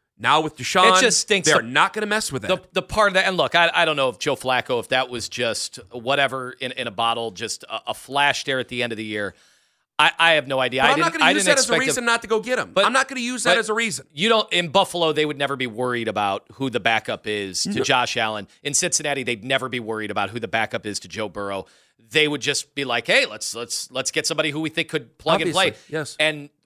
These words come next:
Speaker 2: what your concerns would be that the Browns still do not have their quarterback figured out because they're still worried about who the
Speaker 1: They,
Speaker 2: backup
Speaker 1: they
Speaker 2: is.
Speaker 1: didn't make all these moves during the offseason 'cause they're, they're overflowing with confidence over Deshaun Watson.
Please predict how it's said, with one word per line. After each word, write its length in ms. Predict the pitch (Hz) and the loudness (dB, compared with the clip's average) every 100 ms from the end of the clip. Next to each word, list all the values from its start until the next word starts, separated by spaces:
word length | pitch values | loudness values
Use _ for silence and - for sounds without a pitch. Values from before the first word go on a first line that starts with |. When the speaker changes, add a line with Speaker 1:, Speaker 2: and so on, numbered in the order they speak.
| 139 127 | _ -4
Speaker 2:
what 220 | 180 143 | -2 0
your 180 | 156 220 | 0 0
concerns 880 | 196 156 - 226 226 202 156 - - | -2 -2 0 2 2 0 -4 -6 -8
would 300 | 127 175 190 | -2 -2 0
be 340 | 175 190 165 127 | -2 -2 -2 -4
that 300 | 107 135 - | -2 -2 -4
the 40 | |
Browns 600 | 120 151 165 156 135 - _ _ - | 0 4 4 4 0 -8 _ _ -4
still 400 | - - 220 196 | -2 2 2 0
do 120 | 170 | 0
not 160 | 175 | 2
have 100 | 185 | 4
their 80 | 147 | 2
quarterback 540 | - 175 160 135 127 - | -2 0 2 2 0 -2
figured 360 | - 156 139 | -4 -2 0
out 240 | 143 123 - | 2 2 -2
because 240 | 117 131 | -6 -4
they're 80 | 127 | -4
still 240 | - 143 | -2 -4
worried 300 | 123 135 120 | -2 -4 -2
about 160 | 110 101 | -4 -4
who 100 | 113 | -6
the 60 | |
Speaker 1:
They, 40 | 95 | -6
Speaker 2:
backup 300 | 101 160 156 | -4 -2 -2
Speaker 1:
they 160 | 147 | 0
Speaker 2:
is. 80 | 202 | 0
Speaker 1:
didn't 140 | 262 226 | 0 0
make 180 | 214 | 0
all 140 | 214 185 | 0 -2
these 200 | 175 127 | -2 -4
moves 320 | 156 170 135 | 0 0 0
during 220 | 143 143 | 0 0
the 60 | 131 | 2
offseason 440 | 139 139 131 110 104 | 0 0 -6 -8 -10
'cause 160 | 113 | -6
they're, 100 | 123 | -4
they're 240 | 123 120 117 | -4 -6 -2
overflowing 560 | 139 143 131 135 135 120 | -2 -2 -4 -2 -2 -2
with 100 | 107 | -4
confidence 460 | 135 120 110 95 | -2 -2 -4 -10
over 100 | 117 104 | -8 -8
Deshaun 280 | - 113 | -4 -4
Watson. 340 | 101 92 90 | -4 -8 -10